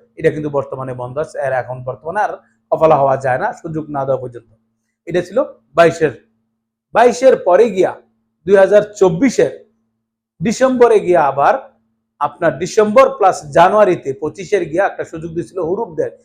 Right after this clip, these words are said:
যারা নতুন হুরুপ তাদের বৈধ হওয়ার জন্য। এরপরে আবার পঁচিশের মেতে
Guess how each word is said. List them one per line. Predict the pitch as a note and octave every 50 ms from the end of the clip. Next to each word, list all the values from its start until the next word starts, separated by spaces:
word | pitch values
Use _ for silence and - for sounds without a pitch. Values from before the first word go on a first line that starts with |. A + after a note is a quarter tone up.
| _ _ -
যারা | D#3+ D#3+
নতুন | F3 G3+ G3+ - G#3+ G3+
হুরুপ | A3+ A3 A#3+ -
তাদের | - F#3 F3+ E3 D#3+
বৈধ | D3+ C#3+ C#3+ C3+ C3
হওয়ার | G#2+ A#2 A2 - -
জন্য। | G#2+ - _ _ _ _ _ _ _ _ _ _ _ _ _ _ _ _ _ _ _ _ _ _ _ _ _ _ _ -
এরপরে | A3 A#3+ B3 A#3 A#3+ - G#3 G#3 A3+ B3
আবার | A3+ F#3+ F3 E3 E3+ - - - - _ _ _ _ _ _ _ _ _ _ _ _ _ _ _ _ _ _
পঁচিশের | - F3+ F3+ F3+ C4 A3+ - B3+ B3 G#3 F#3
মেতে | F3+ F#3+ A3 A#3 A3+ A3 - A3 G3+